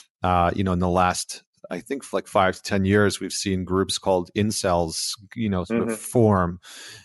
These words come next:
Speaker 1: And these are the invol-, the involuntary celibate, uh, men that, that sort of identify and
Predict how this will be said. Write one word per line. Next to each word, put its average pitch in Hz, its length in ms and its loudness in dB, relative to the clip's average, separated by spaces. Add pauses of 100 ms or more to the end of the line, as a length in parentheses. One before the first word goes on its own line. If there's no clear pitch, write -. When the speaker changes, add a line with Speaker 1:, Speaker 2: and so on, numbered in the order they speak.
(180)
Speaker 1:
And 98 680 2
these 104 300 0
are 107 60 2
the 95 420 0
invol-, 101 600 2
the 101 400 4
involuntary 117 800 4
celibate, 101 720 2 (260)
uh, 92 280 2
men 95 380 0
that, 90 260 0
that 98 140 -2
sort 101 140 -2
of 92 80 2
identify 95 640 2
and 87 240 0